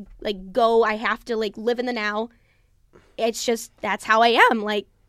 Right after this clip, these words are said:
it has to be short. It has to be sweet. I see a picture. Oh, Pepe the Frog. Yeah.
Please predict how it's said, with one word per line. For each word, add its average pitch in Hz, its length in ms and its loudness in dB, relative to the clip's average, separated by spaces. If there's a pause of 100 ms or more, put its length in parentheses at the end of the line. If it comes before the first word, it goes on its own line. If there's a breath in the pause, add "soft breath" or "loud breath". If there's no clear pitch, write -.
(120)
it 226 100 -4
has - 240 -2
to - 80 -14
be 240 80 -4
short. 240 360 -2
It 208 100 -6
has 202 180 -6
to - 80 -16
be 220 100 -10
sweet. 220 440 -10 (680)
I 233 100 0
see 240 180 -4
a 233 40 -2
picture. 262 380 0
Oh, 330 580 6 (140)
Pepe 269 260 2
the 285 100 0
Frog. 262 360 6
Yeah. 269 500 6